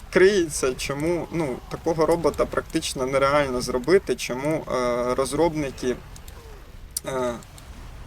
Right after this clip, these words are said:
жодної компанії до цього моменту, друзі, не представили нам подібні якісь речі, тому що це практично неможливо. Ну,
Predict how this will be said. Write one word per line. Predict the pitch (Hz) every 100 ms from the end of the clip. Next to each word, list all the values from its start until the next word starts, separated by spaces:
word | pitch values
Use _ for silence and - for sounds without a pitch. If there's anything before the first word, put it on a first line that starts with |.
| - - -
жодної | 123 160 156 151 143
компанії | - 127 135 160 208 190 170 175 - - - - -
до | 123 127
цього | 139 180 170 160
моменту, | 135 127 160 202 - 156
друзі, | 156 156 135 127
не | 131
представили | - 143 - 156 156 127 123 127
нам | 139 139 123
подібні | - 131 147 139 131 123
якісь | 120 - 127 -
речі, | 156 214 - -
тому | - 135 202
що | - - 190 175 165 151 - - - - -
це | 214
практично | 214 - - 220 - 185
неможливо. | 185 185 180 175 170 180 120 113 117
Ну, | 170 196